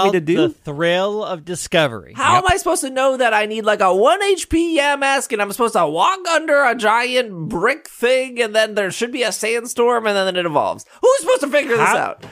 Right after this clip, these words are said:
Speaker 2: how do we know how things work in real life?
Speaker 1: Watching
Speaker 2: Huh?
Speaker 1: YouTube, apparently. Now
Speaker 2: If
Speaker 1: it's TikTok.
Speaker 2: somebody didn't tell you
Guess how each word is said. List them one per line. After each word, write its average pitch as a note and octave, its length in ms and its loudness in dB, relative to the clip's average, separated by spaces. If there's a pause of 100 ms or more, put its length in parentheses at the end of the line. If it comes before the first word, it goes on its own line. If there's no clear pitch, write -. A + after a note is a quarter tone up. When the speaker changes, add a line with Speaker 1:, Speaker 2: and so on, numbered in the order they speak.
(260)
Speaker 2:
how G3+ 380 0
do A#3+ 140 -8
we A3+ 140 -4
know F#3+ 260 4
how E3 260 2
things D#3 380 -4
work C#3+ 240 -6
in B2+ 140 -10
real A#2+ 240 -8
life? G2 240 -16 (1200)
Speaker 1:
Watching F#3+ 260 0
Speaker 2:
Huh? B3+ 120 0
Speaker 1:
YouTube, F3+ 380 0
apparently. A2+ 680 0
Now F3+ 160 2
Speaker 2:
If A3+ 80 -2
Speaker 1:
it's A3 100 -8
TikTok. F#3 120 4 (100)
Speaker 2:
somebody D4 360 0
didn't B3+ 500 -4
tell A#3 280 0
you C4 420 -6